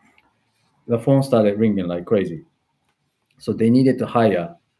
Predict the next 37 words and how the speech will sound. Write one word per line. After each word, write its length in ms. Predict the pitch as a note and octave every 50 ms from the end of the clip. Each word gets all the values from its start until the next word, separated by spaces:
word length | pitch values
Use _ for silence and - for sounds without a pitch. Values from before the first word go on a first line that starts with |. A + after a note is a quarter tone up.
| _ -
a 40 | -
person 400 | - - C3 A#2 A2+ - G#2 F#2
or 140 | F2 F2
two 240 | F2 - A2+ F#2 E2 D#2
just 240 | - A#2+ A#2+ A#2 -
to 80 | - -
answer 260 | G#2 G2+ F#2+ - F2
the 100 | D#2+ E2+
phone. 300 | - - F#2+ D#2+ D2 - _ _ _ _ _ _ _ _ _ _ _
<laughs> 600 | - A#2 A2 - - - C#3+ C#3+ C3+ - D3+ C#3
So, 200 | - - C3+ - - - - G#3 G#3 G3+ G3 E3 -
so 160 | - D#3 C#3
not 220 | C3+ D3+ E3 F3+
only 200 | F#3 F#3 F#3 F3+ F3
the 120 | D#3+ D#3+
portal 340 | D3+ E3 E3+ F#3 F3+ E3+ C#3+
bags, 320 | A2+ A2+ G#2+ G#2 - -
like, 140 | B2 A2+ A2+
uh, 100 | A#2+ A2 G#2+ - -
I 360 | A#2+ B2+ B2+ A#2 A#2+ C3+ C#3+
had, 380 | C#3+ C3 B2+ D#3 D#3+ D#3+ D3+ C3+
like, 280 | A#2+ B2 A#2+ A#2 A#2+ - - _ _ _ _ _ _ _ _ _ _ _ _ _ _ _ _ -
uh, 160 | C3+ A#2 G#2+ G#2+ - _ _ _
many 560 | _ B2+ B2+ B2+ C#3 D3 D3 C#3 B2+ A#2+ A2+ A2+
P 240 | - - C3 B2
R 260 | A#2+ A#2 A2 G#2+ - - _ _ _ _ _ _ _ _ _ _ _
people, 380 | - C#3 B2 B2 - G2+ F#2+
companies, 640 | F#2+ - A#2+ G#2+ G#2 G2+ F#2+ F2 F2 E2 - - - - -
uh, 380 | G#2 G2 F#2+ F#2+ F#2 F2+ F2+
who 140 | F2+ - A2
said, 280 | - - B2 A2+ G#2+ A2+
who 120 | - A#2+
told 160 | B2 C3 B2+
me 80 | A#2 G#2+
the 80 | F#2 F#2+
same 220 | - A#2+ A2 G2
thing. 300 | - - A2+ E2+ - -